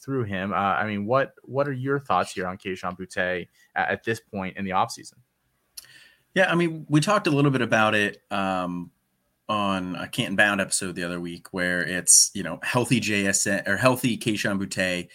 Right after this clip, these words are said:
Speaker 2: is the number one wide receiver in this class. Um, even with the risk baked in and, and not necessarily fully healthy, we still feel like he's the number two wide receiver in this class. So yes, definitely some risk. Um, I'm not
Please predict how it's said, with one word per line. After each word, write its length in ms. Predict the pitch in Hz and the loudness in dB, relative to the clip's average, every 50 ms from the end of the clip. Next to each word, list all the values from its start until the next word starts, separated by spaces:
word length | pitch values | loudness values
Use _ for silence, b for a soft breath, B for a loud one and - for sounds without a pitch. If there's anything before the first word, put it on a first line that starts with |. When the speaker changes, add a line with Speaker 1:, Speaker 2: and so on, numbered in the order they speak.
| B B B | B B B
Speaker 2:
is 140 | 98 95 98 | -4 -2 0
the 60 | 101 | 2
number 200 | 104 104 104 101 | 2 2 0 0
one 300 | 95 101 107 104 101 98 | 0 0 0 2 2 2
wide 180 | 101 98 95 | 2 2 0
receiver 360 | 92 92 - 98 95 90 92 87 | 0 -2 -6 -6 -6 -6 -6 -6
in 80 | 87 | -6
this 160 | 87 85 - | -6 -6 -6
class. 420 | - - 90 85 82 78 78 - - b b b b b b b b b b _ - | -6 -4 -2 -2 -2 -2 -4 -6 -8 b b b b b b b b b b _ -6
Um, 520 | 92 87 78 80 82 80 80 78 80 - - _ _ - 131 | -6 -4 -4 -4 -6 -8 -8 -10 -14 -16 -20 _ _ -2 2
even 440 | 127 131 131 135 135 123 120 110 | 4 6 6 6 6 4 4 2
with 440 | 104 110 110 107 104 - - - - _ - | 2 2 2 2 0 -2 -8 -20 -18 _ -10
the 80 | 104 | -8
risk 360 | 90 92 98 98 98 - - - | -4 -2 0 0 0 -2 -4 -4
baked 300 | 101 98 95 - - - | -4 -4 -4 -6 -6 -6
in 220 | 95 92 92 90 | -6 -4 -4 -6
and, 120 | 90 90 | -6 -6
and 160 | 90 92 92 92 | -6 -6 -6 -6
not 160 | 92 - - | -6 -6 -6
necessarily 320 | 90 - - 98 90 90 | -6 -6 -4 -4 -6 -8
fully 280 | - - - 92 90 87 | -8 -10 -10 -8 -8 -8
healthy, 560 | - - 95 95 - - 98 95 90 87 - b b b b b b b b _ _ _ | -6 -6 -6 -6 -4 -4 -4 -4 -4 -6 -8 b b b b b b b b _ _ _
we 160 | - 113 127 | 0 4 6
still 180 | 127 - 147 127 | 6 6 6 4
feel 180 | - 147 131 120 | 4 4 4 4
like 140 | 117 113 | 4 2
he's 160 | - 113 104 101 | 2 0 0 0
the 60 | 104 | 0
number 180 | 101 90 85 | 0 -2 -2
two 240 | 80 - - 98 90 | -4 -8 -6 -6 -6
wide 140 | - - - | -6 -6 -6
receiver 300 | - - - - - - | -6 -8 -8 -8 -12 -14
in 60 | - | -12
this 120 | - - - | -10 -10 -10
class. 340 | - - - - - - | -10 -10 -10 -8 -4 -2
So 320 | - - - 107 101 98 92 92 | 0 0 0 0 0 -2 -2 -2
yes, 300 | - 92 - - - - - - | -4 -4 -2 -2 -4 -4 0 4
definitely 680 | 117 113 113 - - 143 143 139 135 131 120 117 117 - _ _ _ _ | 4 4 6 6 4 4 4 4 2 0 0 -2 -4 -8 _ _ _ _
some 380 | - - - 107 101 95 90 90 | -2 -2 0 0 -2 -4 -4 -2
risk. 640 | 95 101 92 78 80 82 - - - - - - - _ _ _ _ _ _ _ _ _ - | 0 0 0 0 2 4 4 4 2 0 -6 -14 -20 _ _ _ _ _ _ _ _ _ -8
Um, 520 | 95 92 92 90 90 90 90 87 95 147 _ _ _ _ - | -6 -4 -4 -4 -4 -6 -6 -8 -10 -12 _ _ _ _ 2
I'm 480 | 104 107 113 123 139 147 156 160 147 135 | 4 6 6 6 6 4 4 6 4 4
not 460 | 123 120 120 120 120 120 117 - - | 4 4 2 2 2 0 0 -2 -6